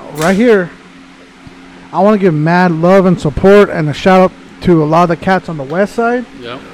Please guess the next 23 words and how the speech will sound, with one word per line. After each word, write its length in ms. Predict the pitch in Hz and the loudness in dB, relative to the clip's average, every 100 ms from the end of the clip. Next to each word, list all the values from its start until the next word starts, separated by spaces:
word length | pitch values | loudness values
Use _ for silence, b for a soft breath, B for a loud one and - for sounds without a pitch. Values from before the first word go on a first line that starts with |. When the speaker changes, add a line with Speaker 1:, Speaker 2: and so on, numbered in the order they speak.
| - | -4
Speaker 1:
who 100 | - | 2
are 100 | 196 | 4
really 260 | 160 185 202 | 4 4 2
fucking 360 | - 214 185 170 | 2 0 0 -2
coming 300 | 196 196 202 | 0 2 2
up, 140 | 208 | 2
who 100 | 180 | 2
are 120 | 156 | 2
really 240 | 156 190 185 | 4 4 4
doing 240 | 196 196 | 4 4
their 100 | 185 | 2
fucking 360 | - 196 185 165 | 2 -2 -2 -4
thing. 340 | 202 214 214 - - B B B B | 0 0 0 -4 -16 B B B B
As 180 | 175 165 | -4 -4
somebody 360 | - 202 196 196 | 0 2 4 4
who's 200 | 180 165 | 4 2
just, 180 | 165 - | 0 -2
like, 160 | 160 | -4
not 260 | 147 180 190 | -2 -2 0
necessarily 380 | 185 - 196 185 | -2 -2 -2 0
on 80 | |
the, 100 | 170 151 - - - | -2 -4 -8 -20 -6
who, 200 | 175 175 | -2 -2